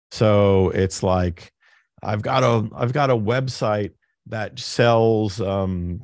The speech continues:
you know, pet supplies, and, uh, I added, um,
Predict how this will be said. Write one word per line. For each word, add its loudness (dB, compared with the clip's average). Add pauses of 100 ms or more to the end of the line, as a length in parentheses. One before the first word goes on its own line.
(120)
you -8
know, -6 (100)
pet -2
supplies, -8 (480)
and, 0
uh, 2 (120)
I 0
added, 0
um, -2